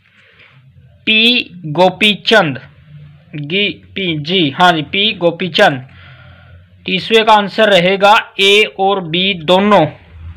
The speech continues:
Next का आंसर रहेगा उन्नीस सौ सतहत्तर।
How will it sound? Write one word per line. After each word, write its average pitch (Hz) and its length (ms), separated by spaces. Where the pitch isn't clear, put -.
Next 190 440
का 233 80
आंसर 190 560
रहेगा 196 880
उन्नीस 190 360
सौ 214 120
सतहत्तर। 202 760